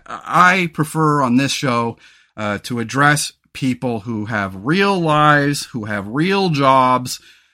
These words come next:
And, um, and if you can forget about the fact that Joe Rogan has twenty-six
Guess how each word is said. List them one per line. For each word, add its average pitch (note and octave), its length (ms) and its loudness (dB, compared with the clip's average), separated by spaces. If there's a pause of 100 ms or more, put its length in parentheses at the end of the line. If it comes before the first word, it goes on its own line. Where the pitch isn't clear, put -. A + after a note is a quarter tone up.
(160)
And, C3 400 0
um, A#2+ 320 0
and B2+ 200 0
if C3 200 -4
you C4+ 160 2
can B3+ 160 2
forget F#3 420 2
about G3 300 -4
the F3+ 80 -10
fact F3+ 380 -2
that C#3+ 80 -4
Joe C3+ 200 0
Rogan D3 400 2
has B2+ 220 0
twenty-six D3 600 0